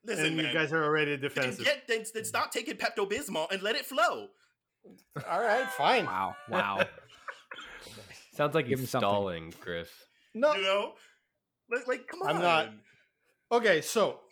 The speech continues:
Speaker 1: <laughs>
Speaker 2: this, this movie is a four-hour jerk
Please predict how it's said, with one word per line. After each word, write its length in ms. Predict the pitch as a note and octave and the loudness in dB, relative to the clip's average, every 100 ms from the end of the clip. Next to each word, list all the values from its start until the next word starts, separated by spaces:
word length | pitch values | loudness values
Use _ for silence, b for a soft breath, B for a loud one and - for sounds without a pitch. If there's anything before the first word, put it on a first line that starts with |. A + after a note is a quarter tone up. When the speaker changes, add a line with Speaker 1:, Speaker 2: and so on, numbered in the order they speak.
| G#4 G#4 G#4 | -12 -8 -8
Speaker 1:
<laughs> 400 | G4+ - G#4 B2 | -8 -10 -16 -6
Speaker 2:
this, 400 | F3 C4 - - | -4 -2 -6 -8
this 300 | E3 A#3+ C#4 | -2 -2 -2
movie 560 | A#3 A3+ G#3+ A3 D#4 E4+ _ - | -2 0 0 -2 -4 -6 _ -8
is 480 | F#3 F#3+ F#3 F3 - | -2 0 0 -2 -8
a 540 | F3 E3+ E3 D#3 D#3 - _ _ | -6 -6 -4 -6 -8 -16 _ _
four-hour 1400 | - - - - G3 A#3+ A#3+ F#3+ G#3 G#3 G#3 G3+ G3 F#3+ - - _ _ _ _ _ A2+ | -20 -20 -16 -6 0 0 2 2 4 4 2 0 0 -2 -8 -20 _ _ _ _ _ -8
jerk 540 | D#3+ E3+ C#3 - - | -4 -4 -6 -12 -14